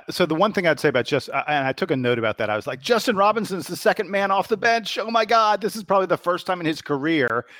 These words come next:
that he's played in the first five minutes of a game." <laughs> And, and good for him. Look, he's clearly a kid who's been working at his game a lot. And, and I thought, look, he came in, he blocked shots, he made some good passes. Uh, I mean, he's sort of, uh,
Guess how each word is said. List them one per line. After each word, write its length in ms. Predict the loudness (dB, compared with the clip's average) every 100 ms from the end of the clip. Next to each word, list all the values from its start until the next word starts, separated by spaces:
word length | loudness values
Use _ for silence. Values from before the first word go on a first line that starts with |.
| -10 -2
that 60 |
he's 140 | -2 2
played 240 | 2 4
in 60 | 2
the 80 |
first 320 | 0 0 0 0
five 340 | 0 2 0
minutes 280 | -4 -6 -6
of 100 | -10
a 40 |
game." 380 | -6 -8 -8 -14 -20 _ -4
<laughs> 100 | -2 -2 -6 -20 -20 -4
And, 220 | -2 -2 -2
and 120 | 0
good 160 | 0 0
for 140 | 0
him. 240 | 0 -2 -2
Look, 140 | -6
he's 160 | -8 -10
clearly 280 | -4 -2 -4
a 20 |
kid 160 | -6
who's 100 | -10
been 140 | -14 -10
working 240 | -10 -8
at 80 | -12
his 100 | -10
game 180 | -12 -10
a 60 |
lot. 200 | -6 -6 -4
And, 160 | -10 -10 _ -6
and 80 | -2
I 60 | 0
thought, 180 | 0 0
look, 160 | -4
he 80 | -4
came 220 | -4 -4
in, 60 | -6
he 120 | -8
blocked 320 | -6 -4 -4
shots, 400 | -2 -2 -2 -8
he 80 | -6
made 180 | -6 -6
some 120 | -8
good 200 | -6 -8 -6
passes. 480 | -6 -6 -8 -10 -16 _ _ _ -6
Uh, 120 | -4
I 60 | -2
mean, 300 | -2 -2 -6
he's 280 | -6 -6 -4
sort 240 | 0 2 2
of, 200 | 2 2
uh, 300 | 2 2